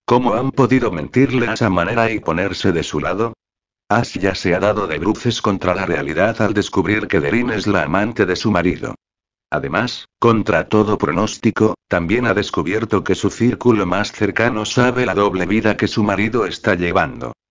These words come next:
Completamente fuera de sí y superada por la situación, Asia ha cogido unas tijeras de su maletín para darle a su marido una puñalada en lo más profundo.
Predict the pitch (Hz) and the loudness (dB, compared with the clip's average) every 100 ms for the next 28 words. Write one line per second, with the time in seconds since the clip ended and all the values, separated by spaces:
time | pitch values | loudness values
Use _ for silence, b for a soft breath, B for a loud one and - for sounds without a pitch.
0 | _ _ _ - 92 73 - 98 117 110 | _ _ _ -2 0 0 -2 -2 0 0
1 | 98 117 - 123 113 127 98 82 - 117 | 0 0 0 0 2 2 2 -2 -2 0
2 | 120 104 - 107 - 92 127 139 135 95 | 0 -2 0 0 2 2 2 2 0 0
3 | 107 107 - 101 92 - 101 110 - - | 0 -2 -2 -2 0 2 0 0 -4 0
4 | 117 - 90 110 113 - - 120 127 120 | 0 0 0 0 0 -2 0 2 2 2
5 | 107 95 87 - 90 104 110 107 78 - | 2 -2 -2 -2 0 2 2 0 -4 -2
6 | 110 85 78 - 147 - 104 82 85 117 | 0 0 0 2 0 2 0 0 0 0
7 | 131 113 98 110 101 98 110 104 95 113 | 0 -2 -2 0 0 0 0 0 0 0
8 | 95 90 87 101 135 107 101 87 78 73 | 0 0 0 -2 -4 -4 -4 -2 -2 0
9 | 101 - 85 80 117 82 64 | 0 0 0 2 0 0 -4